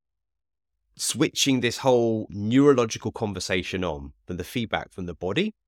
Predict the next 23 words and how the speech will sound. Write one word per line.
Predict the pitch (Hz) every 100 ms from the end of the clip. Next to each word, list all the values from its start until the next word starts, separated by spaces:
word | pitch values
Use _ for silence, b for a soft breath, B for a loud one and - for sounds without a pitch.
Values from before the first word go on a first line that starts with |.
| _ _ _ -
to | -
the | 95
brain | 87 113 113 73 73 110 -
is | 98
really | 101 104 92
important. | 90 110 98 - 73 _ _ _ -
And | 131
it's | 147 -
subtle. | - - 170 - - - _ _ _ _ -
And | 123 117 _
if | - 127 143
you're, | 131 120 113 110 -
if | 117
you're, | 123 113 104
you | 117
know, | 101
we're, | 113
we're | 101 120
all | 156
about | 127 101
trying | 127
to | 107 -
avoid | 98 110 101